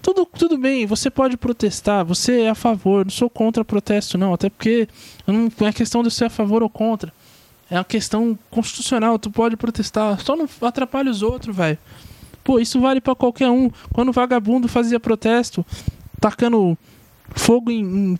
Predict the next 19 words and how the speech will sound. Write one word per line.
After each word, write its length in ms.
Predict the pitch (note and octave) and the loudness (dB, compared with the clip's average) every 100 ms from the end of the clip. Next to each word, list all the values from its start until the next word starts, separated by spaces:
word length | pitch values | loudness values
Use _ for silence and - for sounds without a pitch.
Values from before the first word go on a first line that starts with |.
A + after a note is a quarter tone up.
| - | 0
pneu 380 | A3+ G#3+ A#3+ | 0 2 2
também, 420 | A3+ A3 G#3 A#3 G3+ | 0 0 2 0 -2
se 80 | |
bem 120 | - C4 | -2 0
que 80 | |
eles 100 | C4 | 0
tacaram 320 | - A3+ A3+ A3 | 0 0 0 0
fogo 200 | A#3 A3+ | 0 0
em 60 | |
pneu 280 | A3 G3+ G#3 | 0 0 0
dessa 260 | G3+ - E3 | 0 0 0
vez. 340 | G3+ G3 - - - - | 0 -2 -6 -18 -20 -6
Quando 160 | D4 | 0
a 200 | D4 A#3+ | 2 4
esquerda 380 | A3 - C4+ B3+ | 2 2 2 2
fazia 320 | A#3+ A#3+ A#3 | 2 2 2
protesto 420 | A3+ A3 - G#3+ - | 2 0 0 -2 0
também, 320 | G#3 G#3 A3 | 0 0 0
parava, 560 | - G3+ G3+ A3 D#3+ | 0 2 2 0 -2